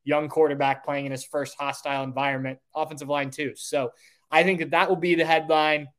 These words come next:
Ohio State's run game, offensive line dominate against Western Kentucky, something along those lines. I don't like headlines. I'm not good at them, but something along those lines, you get my point.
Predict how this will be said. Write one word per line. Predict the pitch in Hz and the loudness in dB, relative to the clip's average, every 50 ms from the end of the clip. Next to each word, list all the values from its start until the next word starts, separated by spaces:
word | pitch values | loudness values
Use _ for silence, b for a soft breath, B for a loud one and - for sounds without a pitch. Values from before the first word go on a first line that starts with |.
| _ _ _ _ _ _ _ _ _ _ _ _ - | _ _ _ _ _ _ _ _ _ _ _ _ 0
Ohio | 156 165 156 | 2 2 2
State's | 151 - 165 151 - - | 2 0 -4 -6 -6 0
run | 147 160 160 160 156 156 | 4 4 4 4 4 0
game, | 147 156 156 156 151 151 147 143 135 - b b b b b _ _ _ _ | 2 2 2 4 2 -2 -4 -8 -12 -18 b b b b b _ _ _ _
offensive | - - 151 143 156 147 143 - 143 135 135 | -2 -2 -2 0 -2 -6 -6 -6 -10 -6 -2
line | 143 147 147 147 147 143 143 135 127 - - | 0 2 2 2 0 -2 -4 -6 -10 -4 0
dominate | 156 151 156 156 151 147 143 143 139 139 - | 0 2 2 0 0 -2 -2 -2 -4 -4 -6
against | 135 135 143 139 131 - - | -8 -6 -6 -6 -6 -4 -2
Western | 143 139 135 - 143 131 | -2 -2 -2 -6 -10 -10
Kentucky, | 131 135 131 147 135 131 - 135 131 - _ | -10 -6 -4 -4 -6 -6 -8 -14 -16 -16 _
something | - - 254 226 202 185 | -4 -2 -2 -2 -2 0
along | 170 160 151 147 | 0 0 0 0
those | 139 131 127 - | -2 -6 -6 -6
lines. | 123 120 113 107 107 104 - - _ _ | -8 -8 -8 -8 -12 -16 -20 -20 _ _
I | 175 190 | -2 0
don't | 180 165 147 | 0 0 0
like | 139 131 131 | -2 -4 -4
headlines. | - - 123 117 117 120 120 117 117 - - - _ - | -6 -10 -8 -8 -8 -8 -10 -10 -12 -16 -20 -20 _ -10
I'm | 147 | -6
not | 147 131 131 - | -6 -6 -6 -6
good | 123 113 | -8 -10
at | 107 - - | -10 -12 -14
them, | 107 95 92 _ _ | -18 -20 -20 _ _
but | - 139 120 - b b b b _ | -4 -4 -4 -4 b b b b _
something | - 220 214 196 208 | -2 -2 0 2 4
along | 190 185 180 170 170 | 4 4 4 4 2
those | 170 165 139 151 | 0 0 2 2
lines, | 151 147 143 135 | 2 2 0 -4
you | 147 139 | -2 -2
get | 156 156 143 | -2 0 0
my | 135 127 | -2 -4
point. | - - - 135 117 107 - | -4 -6 -8 -8 -8 -8 -12